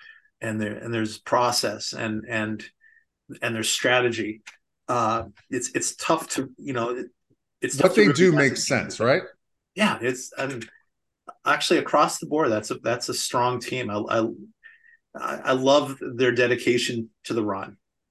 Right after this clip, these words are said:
Speaker 1: you know, 'cause so many teams
Speaker 2: Mm-hmm.
Speaker 1: give up on that.
Speaker 2: Yeah, and I, I think that's the struggle that I alluded to in Kansas City. Andy Reid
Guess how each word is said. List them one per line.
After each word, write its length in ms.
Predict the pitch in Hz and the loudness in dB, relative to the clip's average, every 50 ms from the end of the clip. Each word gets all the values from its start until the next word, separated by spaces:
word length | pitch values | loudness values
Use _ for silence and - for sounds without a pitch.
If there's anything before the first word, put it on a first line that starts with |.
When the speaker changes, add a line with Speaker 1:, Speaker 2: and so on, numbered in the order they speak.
| _ _ | _ _
Speaker 1:
you 120 | 117 120 | -2 0
know, 160 | 113 110 110 110 | 0 0 0 -2
'cause 160 | - 117 - | -2 -2 0
so 140 | - 127 120 | 2 2 4
many 160 | 123 117 113 | 4 2 2
teams 280 | 113 110 120 113 110 | 2 0 -2 -2 -2
Speaker 2:
Mm-hmm. 40 | - | 2
Speaker 1:
give 200 | - 120 117 - | 2 2 2 2
up 140 | 113 110 - | 0 -2 -2
on 180 | 101 107 107 - | -2 -4 -2 -4
that. 240 | - - - - 208 - _ _ _ _ _ _ _ _ _ _ _ _ _ _ _ _ _ _ _ _ _ _ _ _ _ _ _ _ _ | -4 -4 -6 -6 -8 -14 _ _ _ _ _ _ _ _ _ _ _ _ _ _ _ _ _ _ _ _ _ _ _ _ _ _ _ _ _
Speaker 2:
Yeah, 340 | 120 120 127 160 156 117 - - | 0 2 2 2 2 -2 -6 -6
and 160 | - 113 113 | -2 0 2
I, 200 | 123 131 143 139 | 2 2 4 2
I 40 | 131 | 2
think 240 | 123 - 151 127 120 | 2 0 -2 -2 2
that's 220 | 135 131 127 127 | 2 0 0 0
the 100 | - 123 | -6 -10
struggle 380 | - - - - 123 123 123 123 | -10 -8 -2 0 0 2 2 0
that 160 | 113 107 101 98 | 0 0 2 2
I 80 | 98 | 2
alluded 360 | 98 98 95 104 101 101 98 | 2 2 0 0 0 -2 -2
to 140 | 95 - 104 | -4 -4 -4
in 120 | 95 95 90 | -4 -4 -4
Kansas 360 | - 98 92 92 87 85 - | -4 -4 -4 -4 -6 -6 -4
City. 280 | - 107 101 87 104 | -2 -2 -2 -2 0
Andy 240 | 101 110 110 104 104 | 0 2 2 2 2
Reid 440 | 98 90 98 107 107 104 98 98 - | 2 2 4 4 4 4 2 0 -4